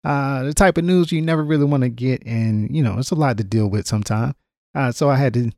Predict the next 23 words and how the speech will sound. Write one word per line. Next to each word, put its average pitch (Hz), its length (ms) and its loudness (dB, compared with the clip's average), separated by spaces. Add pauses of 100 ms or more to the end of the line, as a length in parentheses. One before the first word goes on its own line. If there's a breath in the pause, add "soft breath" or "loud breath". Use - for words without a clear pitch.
(140)
take 185 200 0
a - 20 4
little 139 260 4
break. 123 540 0
Uh, 113 400 -4
actually, 151 380 0
your 151 80 4
boy 170 240 6
was 160 160 4
down 175 320 2
bad. 104 400 0
I 139 100 0
ain't 147 100 0
gonna, 131 280 2
I 147 60 2
ain't 160 80 2
gonna 160 120 2
lie 123 180 0
to 107 160 -4
you. 95 200 -8 (240)
<laughs> - 240 -4
I 151 140 6
wasn't 127 420 2